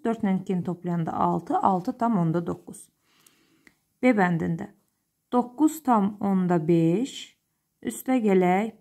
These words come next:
beş tam onda dörd. Beş ilə dörd toplayanda doqquz, doqquz ilə də beşi top-, vergüldə yazaq.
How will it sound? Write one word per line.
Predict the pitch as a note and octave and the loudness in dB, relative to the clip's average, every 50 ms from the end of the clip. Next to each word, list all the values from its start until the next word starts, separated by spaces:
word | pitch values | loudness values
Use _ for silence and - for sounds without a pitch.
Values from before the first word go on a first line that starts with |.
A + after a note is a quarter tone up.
| _ - | _ -2
beş | A#3 C4 B3 B3 - - - - | -2 0 0 -2 -6 -12 -6 -2
tam | B3 A#3+ A#3+ B3 - - - | -2 0 0 -2 -4 -4 -4
onda | G3 F#3 F3+ F3 F3 A3 A3 F3 D#3+ | -2 0 2 2 2 0 -2 -2 -4
dörd. | F#3 F3 - - - - _ _ _ _ _ _ _ _ _ _ _ _ _ _ _ _ _ _ _ _ _ _ _ _ _ _ _ _ | -4 -6 -6 -8 -14 -20 _ _ _ _ _ _ _ _ _ _ _ _ _ _ _ _ _ _ _ _ _ _ _ _ _ _ _ _
Beş | B3+ C#4+ D4 D4+ - | 2 2 2 4 4
ilə | B3+ B3 A#3+ A3+ A3 G#3+ A3 - - G3 F#3+ | 4 6 6 4 2 0 -2 -4 -6 -2 0
dörd | G#3 G3+ G3 F#3+ G3 - | 0 2 0 0 -2 -4
toplayanda | G#3+ G3 G3+ F#3 F3+ E3+ E3 D#3+ D#3 D#3+ D#3 - | -6 -6 -4 -2 -2 0 0 0 0 -2 -2 -4
doqquz, | F3+ F#3+ F#3+ - _ - G#3+ G#3+ A3 A#3+ C#4 D4+ D4 - | -4 -4 -4 -8 _ -4 0 2 2 2 2 2 0 -2
doqquz | A#3+ A3+ A3+ - B3 A3+ | -4 -6 -6 -4 -2 0
ilə | A#3 A3+ G#3 G3 | 2 2 2 2
də | G3 F3+ | 2 2
beşi | G3 F#3 F3+ - G#3 G3+ | 0 0 0 -2 -4 -4
top-, | G3+ G3 F#3+ - - | -4 -6 -6 -8 -6
vergüldə | G#3+ G#3 G3+ G3 G3 G#3+ G3+ F#3+ G#3 G3+ G3 | -4 -2 -2 0 0 -2 -2 -2 0 0 0
yazaq. | F#3+ C#4 D4 D#4+ E4 | 0 -2 -2 -2 -4